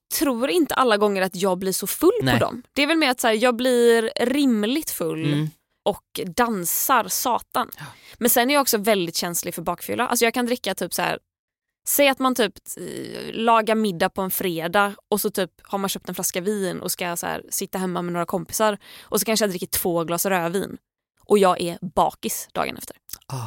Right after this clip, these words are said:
Speaker 1: Alltså att jag är så här, "Öh", jag känner mig uttorkad.
Speaker 2: Rödvin är ju riktigt illa också.
Speaker 1: Ja,
Speaker 2: Mm.
Speaker 1: så att jag tror, och jag hatar att vara bakis och jag tror att det är den,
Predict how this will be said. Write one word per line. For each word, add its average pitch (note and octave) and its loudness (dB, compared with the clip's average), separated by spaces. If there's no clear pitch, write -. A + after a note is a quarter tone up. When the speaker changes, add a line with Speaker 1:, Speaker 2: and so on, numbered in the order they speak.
Speaker 1:
Alltså A3 0
att G3+ 2
jag G#3+ 4
är G3+ 2
så G3+ -4
här, - -4
"Öh", A#3+ 4
jag A#3 2
känner G#3+ -6
mig - -8
uttorkad. G#2 -6
Speaker 2:
Rödvin G2+ -8
är - -14
ju G#2 -12
riktigt - -12
illa G#2 -12
också. - -14
Speaker 1:
Ja, C4 8
Speaker 2:
Mm. B2+ -6
Speaker 1:
så C4 2
att B3 4
jag C4 2
tror, B3+ 0
och C4+ 2
jag B3 4
hatar B3 4
att A3 0
vara G3+ 2
bakis G3+ 0
och G3 -2
jag G#3 -4
tror A3+ -4
att G#3+ -6
det - -4
är G3+ -2
den, F#3+ -4